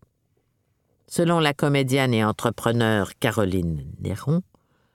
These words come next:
les retours médiatisés encouragent les gens dans leur propre vie. « Tout le monde passe à travers des épreuves », dit-elle, « et on aime ces histoires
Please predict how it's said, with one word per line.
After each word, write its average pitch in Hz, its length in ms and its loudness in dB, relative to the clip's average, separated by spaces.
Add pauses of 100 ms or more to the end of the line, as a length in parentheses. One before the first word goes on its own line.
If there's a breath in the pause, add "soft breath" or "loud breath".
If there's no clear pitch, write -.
(280)
les 180 140 2
retours 160 360 0
médiatisés 120 840 0 (300 soft breath)
encouragent 160 580 0
les 120 200 2
gens 127 420 0
dans 127 160 0
leur 113 200 0
propre - 400 -2
vie. « 92 380 -6 (1120)
Tout 220 120 2
le 185 80 2
monde 151 340 2
passe 127 340 0
à 101 60 -2
travers 127 360 0
des 113 200 0
épreuves », 101 580 -4
dit-elle, « 117 600 -4 (720)
et 151 120 2
on 156 140 2
aime 139 220 2
ces 123 300 0
histoires 113 680 0